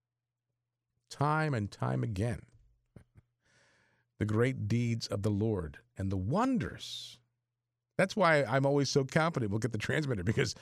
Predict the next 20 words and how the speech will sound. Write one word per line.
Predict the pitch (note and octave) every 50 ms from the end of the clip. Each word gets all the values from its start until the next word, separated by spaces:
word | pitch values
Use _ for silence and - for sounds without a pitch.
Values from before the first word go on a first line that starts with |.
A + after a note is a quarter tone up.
| - - - - F2 E2+ -
it's, | - A#2 B2 -
it's | - C3+ C3 -
always | D3+ D3+ D#3 D3+ C3+ C3
wonder | B2+ B2 C3 C#3+ D3+ D3 C#3+ C#3+ C#3
after | C3 B2 - - A#2+
wonder | A#2 A2+ A#2 B2 B2+ C3 A#2 A#2+ - A#2
after | A2+ A2 - - A#2+ A#2
wonder. | A#2+ E3 A#3 C4 G3+ - - - - _ - - -
I | A2
mean, | B2 C3
I'm | D3+ F#3 F#3+
sitting | - - G3+ F#3+ F3 F3 D#3+ C#3+
in | C#3
a, | C3 B2+
in | A#2 B2 B2+ B2+
a | A#2+
room | A#2 A#2 B2+ D3 D#3+ E3 D#3 C3+ B2 A#2+
right | A#2 A#2 A#2 G#2+
now | G#2 A2+ B2 B2+ A#2 G2+ F#2+ E2+ F2+ G#2+ A#2 _ _ _ _ _ _ _ _ _ _ _ _ _ _ _ _ _ _ _ _ - -
that, | A2 A#2 A2+ A2 G2+ G2+ -